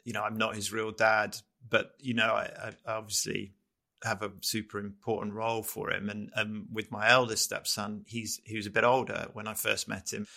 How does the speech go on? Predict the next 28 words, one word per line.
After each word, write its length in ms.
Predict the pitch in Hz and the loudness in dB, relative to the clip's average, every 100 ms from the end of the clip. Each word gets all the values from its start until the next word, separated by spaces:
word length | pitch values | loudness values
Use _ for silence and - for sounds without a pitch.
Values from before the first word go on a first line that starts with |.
| - - | -18 -12
So 100 | - | 0
he's 240 | 110 120 113 | 4 4 6
had 160 | 110 | 4
the 100 | 110 | 2
experience 640 | 113 - 117 113 107 101 - | 0 0 2 2 2 2 2
of 140 | 107 - - _ _ _ | 0 -8 -14 _ _ _
being 200 | 123 110 | 4 4
a 40 | |
little 160 | 113 113 | 2 0
bit 160 | 110 - | 0 2
older 400 | 120 123 107 107 | 4 4 0 -2
around 540 | 107 110 104 107 104 | -4 -2 -2 -2 -6
the 60 | 101 | -6
whole 240 | 101 104 | -4 -2
stepfather 640 | - - 110 - - - 98 | 0 2 0 0 -2 -2 -4
thing. 400 | - - 80 - - - - - _ - | -8 -6 -6 -8 -18 -20 -20 -20 _ 2
But 100 | 117 | 4
it's, 240 | - - - | 6 2 2
what 220 | 131 117 | 2 2
you're 260 | 131 131 | 2 2
talking 440 | 123 127 117 113 104 | 2 0 0 -2 -2
about 400 | 98 - - - _ _ _ _ - | 2 2 2 -2 _ _ _ _ -6
is 200 | 117 110 | -2 4
very, 360 | 123 123 123 | 8 8 6
very, 600 | 104 - 123 120 117 113 104 | 0 -2 6 6 6 2 -4
very 480 | 107 110 107 104 104 | -2 0 0 -2 -6
important 680 | 101 113 107 101 107 104 - _ _ _ - | -8 -6 -6 -4 -4 -4 -6 _ _ _ -6
and 280 | 113 107 | -4 -6